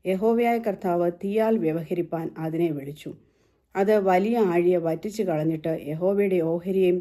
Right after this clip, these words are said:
തിന്നുകളവാൻ ഭാവിച്ചു." രണ്ടാമത്തെ ദർശനത്തിൽ വലിയ തീയെയാണ് പ്രവാചകൻ കാണുന്നത്. ആദ്യത്തേതിനേക്കാളും ശക്തമായ ഒരു ശിക്ഷ തൻ്റെ ജനത്തിന്മേൽ വരുന്നതായി അദ്ദേഹം മനസ്സിലാക്കി. വെള്ളങ്ങളെ വറ്റിച്ചു കളയുന്നതായ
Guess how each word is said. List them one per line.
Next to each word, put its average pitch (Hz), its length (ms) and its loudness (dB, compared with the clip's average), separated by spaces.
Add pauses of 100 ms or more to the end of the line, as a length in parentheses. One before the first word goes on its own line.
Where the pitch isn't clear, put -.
തിന്നുകളവാൻ 156 640 -2 (120)
ഭാവിച്ചു." 151 500 -12 (1400)
രണ്ടാമത്തെ 220 500 0
ദർശനത്തിൽ 185 560 0
വലിയ 180 360 -2 (240)
തീയെയാണ് 180 640 -2
പ്രവാചകൻ 160 580 -4
കാണുന്നത്. 151 480 -8 (460)
ആദ്യത്തേതിനേക്കാളും 190 1120 0
ശക്തമായ 180 720 -4
ഒരു 165 180 -6
ശിക്ഷ 160 280 -10 (300)
തൻ്റെ 160 240 -6
ജനത്തിന്മേൽ 175 560 -2
വരുന്നതായി 160 560 -2
അദ്ദേഹം 151 460 -6
മനസ്സിലാക്കി. 147 640 -10 (460)
വെള്ളങ്ങളെ 190 480 4
വറ്റിച്ചു 175 440 -4
കളയുന്നതായ 160 680 -2